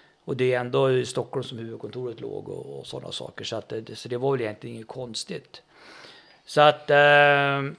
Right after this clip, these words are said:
då presenterades satsning och bilen där och det, eh, togs väldigt väl emot. Och det, men det var ju samma sak där med Ford, att visst, vi hade en väldigt bra deal med Ford och så vidare, men det krävdes en hel del arbete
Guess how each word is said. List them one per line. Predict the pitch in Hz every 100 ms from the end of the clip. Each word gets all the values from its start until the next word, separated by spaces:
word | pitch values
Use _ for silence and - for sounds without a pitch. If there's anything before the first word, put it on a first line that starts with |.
| _
då | -
presenterades | 160 190 180 214 190 208 226 214
satsning | 226 202 - 208 208
och | 196
bilen | 196 208 208 196
där | 190 196 202
och | 175 165 175 170 160
det, | 156 208
eh, | 202 190 185 180 170 175 180 170 165 _ _ -
togs | 165 139 165
väldigt | 156 147 185
väl | 202 156
emot. | 139 131 127 -
Och |
det, | 127
men | 127 127
det |
var | 135
ju | 190
samma | 233 214 180
sak | 165 151 143 -
där | 131
med | 131 131
Ford, | - 170 220 185 135
att | 127 - - _ _ _ _ _ _ -
visst, | 147 139 180 -
vi | 143
hade | 143 131 135
en |
väldigt | 135 127 117
bra | 123
deal | 113 113 165 180
med | 165
Ford | 135 127 120
och | 123
så | 135
vidare, | 120 117
men | 120
det | 120
krävdes | - 139 135 120 156 147
en | 127
hel | 120 117
del | 117
arbete | 113 113 113 170 - -